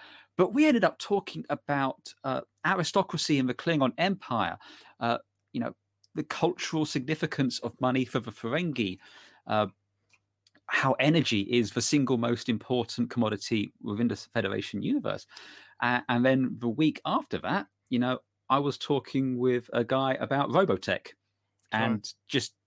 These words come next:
Speaker 1: his love of Robotech, you know, it's, it's something we didn't get over here in the U K, so I didn't really have a huge amount to bring to that. Uh, my wife, who is a, uh, uh, uh, becoming a psychologist, uh, we did an entire episode of WandaVision just talking about the psychological impacts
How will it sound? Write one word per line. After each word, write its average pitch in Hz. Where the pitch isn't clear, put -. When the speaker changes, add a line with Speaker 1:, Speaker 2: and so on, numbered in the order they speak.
Speaker 1:
his 127
love 120
of 123
Robotech, 120
you 110
know, 110
it's, -
it's 120
something 139
we 135
didn't 147
get 170
over 135
here 95
in 92
the 92
U 95
K, 117
so -
I 113
didn't 107
really 101
have 95
a 87
huge 98
amount 98
to -
bring 101
to -
that. 117
Uh, 120
my 127
wife, 127
who 120
is 110
a, 107
uh, 101
uh, 120
uh, 123
becoming 120
a 104
psychologist, 113
uh, 117
we 135
did 160
an 143
entire 135
episode 135
of 107
WandaVision 104
just -
talking 143
about 127
the 113
psychological 127
impacts -